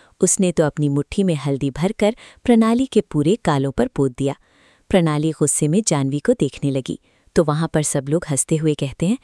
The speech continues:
"अरे छोटी बहू, तुमने तो सच में दुल्हन को पूरा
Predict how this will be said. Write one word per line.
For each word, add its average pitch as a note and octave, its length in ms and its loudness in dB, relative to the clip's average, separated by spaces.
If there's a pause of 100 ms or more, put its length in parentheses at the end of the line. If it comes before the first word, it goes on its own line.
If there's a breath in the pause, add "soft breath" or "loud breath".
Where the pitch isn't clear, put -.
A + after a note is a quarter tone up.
(300 soft breath)
"अरे D#3 240 4
छोटी E3+ 400 0
बहू, D#3+ 340 -2 (280 soft breath)
तुमने G3 260 4
तो D4 120 -2
सच - 340 -2
में A3+ 160 2
दुल्हन D#3+ 300 0
को A#3 140 0
पूरा F3 320 0